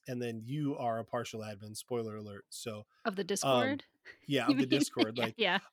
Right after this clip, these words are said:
Speaker 1: oh, yeah, that's with our Discord, yeah. With
Speaker 2: But
Speaker 1: our, with the podcast, oh, gosh, no. No one could get into
Speaker 2: <laughs>
Speaker 1: anything.
Speaker 2: Right, right.
Speaker 1: Um, I mean, my wife, no, she couldn't 'cause it's not, I didn't even use my standard password for setting up the thing, so,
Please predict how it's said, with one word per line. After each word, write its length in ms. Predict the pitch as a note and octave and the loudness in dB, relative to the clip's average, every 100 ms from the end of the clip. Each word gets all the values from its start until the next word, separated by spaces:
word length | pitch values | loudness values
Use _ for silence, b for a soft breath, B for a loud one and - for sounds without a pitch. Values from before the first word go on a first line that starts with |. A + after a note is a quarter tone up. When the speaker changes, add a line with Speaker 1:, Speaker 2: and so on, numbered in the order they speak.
| - - | 4 8
Speaker 1:
oh, 60 | |
yeah, 180 | G3+ F3+ | 12 12
that's 220 | F3+ F#3+ | 12 8
with 100 | G3 | 6
our 80 | D3 | 6
Discord, 420 | B2+ D#3 - A#2+ | 6 2 2 2
yeah. 200 | C3 A2 - B B D3+ | 4 2 0 B B 4
With 140 | G#3+ A#3+ | 8 8
Speaker 2:
But 160 | G3 - | 6 6
Speaker 1:
our, 480 | D3+ D3 C#3 B2+ - - | 10 12 10 6 0 -2
with 240 | D3+ G#3+ | 2 4
the 80 | F#3 | 4
podcast, 580 | D3 D#3 F3+ A3 A#3 - D3+ | 8 8 10 8 6 4 4
oh, 120 | D#3 | 4
gosh, 400 | C3+ C3 - - | 6 6 6 0
no. 300 | A2+ G2 G#2+ - | -6 -10 -14 -2
No 160 | C3 D3+ | 4 4
one 200 | C3 A#2+ | 4 2
could 180 | B2+ | 0
get 140 | D#3 A#2 | 0 0
into 260 | A#2 - | 0 0
Speaker 2:
<laughs> 0 | |
Speaker 1:
anything. 540 | C3 C3+ B2+ D#4+ G#3 - | 4 2 2 0 0 0
Speaker 2:
Right, 460 | A#3+ A3 B3 A3 - | 0 2 2 2 2
right. 240 | F#3+ G3+ | 2 4
Speaker 1:
Um, 440 | F#3+ C3 A#2 A2 B2 - G3+ | 4 4 0 -6 -12 6 10
I 80 | |
mean, 180 | A3 A3+ | 10 12
my 140 | G3+ F#3 | 12 12
wife, 280 | F3+ G3+ - | 12 10 10
no, 220 | G3 G#3+ | 12 12
she 180 | - G3 | 8 4
couldn't 320 | - A#3+ A#3 | 4 4 2
'cause 160 | F3 D#3 | -2 0
it's 120 | D3+ | 6
not, 140 | F3+ | 8
I 20 | F3 | 8
didn't 160 | F3+ | 6
even 180 | F#3+ F3+ | 2 2
use 160 | F3+ E3+ | 2 2
my 100 | D3 | 0
standard 420 | - E3 D3 C3+ | 2 0 0 0
password 520 | C#3 C#3 - A#2+ A2 | 2 4 2 -2 -4
for 100 | C3+ | -6
setting 300 | - B2+ B2 | -2 0 0
up 140 | B2 - | -2 -4
the 80 | A2 | -10
thing, 280 | - B2 A#2 | -6 -4 -4
so, 320 | - A#2 | 2 4